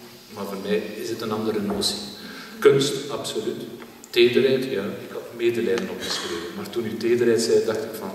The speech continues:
ja, medelijden is een vorm van, van tederheid ook.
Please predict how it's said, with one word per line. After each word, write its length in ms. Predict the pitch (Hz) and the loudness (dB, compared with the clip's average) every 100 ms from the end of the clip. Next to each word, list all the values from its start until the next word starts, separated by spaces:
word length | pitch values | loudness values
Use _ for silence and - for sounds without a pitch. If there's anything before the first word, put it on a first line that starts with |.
| 95 | -8
ja, 300 | 98 92 95 98 | -8 -8 -10 -8
medelijden 480 | 104 98 95 95 | -8 -6 -4 -4
is 80 | 92 | -4
een 140 | 90 87 | -8 -6
vorm 180 | 87 87 | -8 -8
van, 100 | - - - - - - - - | -14 -16 -18 -20 -20 -20 -20 -20
van 100 | - - | -20 -18
tederheid 520 | - - - - - | -16 -14 -16 -18 -18
ook. 220 | - - | -20 -20